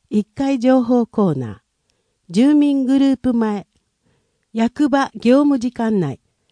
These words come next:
祝日と年末年始を除く月曜日から金曜日、午前八時三十分から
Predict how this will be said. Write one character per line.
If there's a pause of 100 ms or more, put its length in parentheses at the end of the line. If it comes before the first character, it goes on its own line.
(280)
祝
日
と
年 (200)
末
年
始
を
除
く (320)
月
曜
日
か
ら
金
曜
日、 (440)
午
前
八
時
三
十
分
か
ら